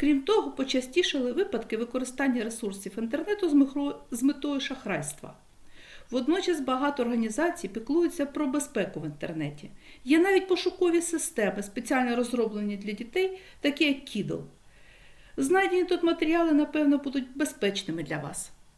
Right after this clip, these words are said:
Для того, щоб захистити себе від небезпек в інтернеті, потрібно дотримуватися кількох правил.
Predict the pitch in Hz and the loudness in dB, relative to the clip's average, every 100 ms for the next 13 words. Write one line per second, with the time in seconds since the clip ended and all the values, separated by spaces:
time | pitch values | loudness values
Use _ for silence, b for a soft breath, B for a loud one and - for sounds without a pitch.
0 | - - - - - - - - - - | -20 -20 -20 -20 -20 -20 -20 -18 -18 -6
1 | 254 294 311 339 320 311 269 294 311 294 | 2 2 4 4 4 2 0 0 -2 -2
2 | 320 - 269 277 247 240 247 254 262 - | -2 -2 -2 0 0 -2 -2 -4 -4 -6
3 | 233 233 226 247 269 359 359 - 277 320 | -6 -6 -6 2 4 4 0 -4 -2 0
4 | 311 277 277 277 320 320 285 269 262 262 | 2 2 0 0 2 2 2 -2 -2 -4
5 | 262 247 247 - 214 185 147 | -4 -4 -6 -6 -4 -4 -4